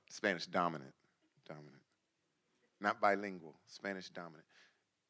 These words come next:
The reason why I'm doing this is because y-, there's an old saying that it's not in the Bible, but some people will tell you it's in the Bible.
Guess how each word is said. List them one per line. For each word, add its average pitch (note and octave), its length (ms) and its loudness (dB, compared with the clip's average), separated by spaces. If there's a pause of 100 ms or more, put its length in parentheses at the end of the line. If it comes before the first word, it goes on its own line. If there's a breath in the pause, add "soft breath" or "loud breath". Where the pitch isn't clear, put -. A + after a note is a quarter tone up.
(160)
The G#2 80 -6
reason E3 300 2
why C#3 120 8
I'm B2+ 80 4
doing C3 300 2
this G#2+ 180 -2
is G#2 60 -10
because A2 580 2 (260 soft breath)
y-, A2 140 -10 (180)
there's A2+ 220 2
an G2+ 140 -2
old B2 260 6
saying A#2+ 600 2
that G2 100 0
it's F2+ 140 -6
not A2 180 6
in A2 80 2
the G#2+ 80 -2
Bible, G#2 320 8
but F#2+ 180 -6
some G#2+ 200 0
people G2+ 200 0
will F#2 120 -2
tell - 180 2
you G#2 160 4
it's A2 140 0
in A2+ 80 -4
the A#2 40 2
Bible. A#2+ 440 -2